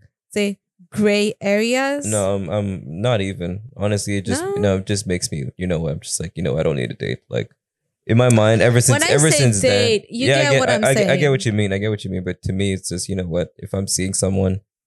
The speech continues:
Speaker 2: you know, that, that was my logic. Actually, that's a funny thing. That was my logic ever since that happened. I was like, "You know what? If I'm dating someone and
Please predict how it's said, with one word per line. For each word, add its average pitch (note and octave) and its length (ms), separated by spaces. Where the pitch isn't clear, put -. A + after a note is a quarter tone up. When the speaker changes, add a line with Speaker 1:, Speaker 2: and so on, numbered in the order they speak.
Speaker 2:
you D3 180
know, G3 160
that, C#3 220
that D3+ 120
was E3 120
my C3+ 100
logic. A2 320
Actually, B2+ 240
that's C3+ 140
a - 40
funny G#2 240
thing. F2+ 280
That G#2+ 80
was C#3+ 120
my A2 120
logic F#2+ 420
ever F2+ 160
since F2+ 240
that - 160
happened. E2+ 340
I A1 80
was F#2 140
like, F#2 240
"You B2 100
know E3+ 140
what? G2 320
If A2+ 140
I'm C#3+ 160
dating F#2 260
someone G#2+ 520
and G#2 320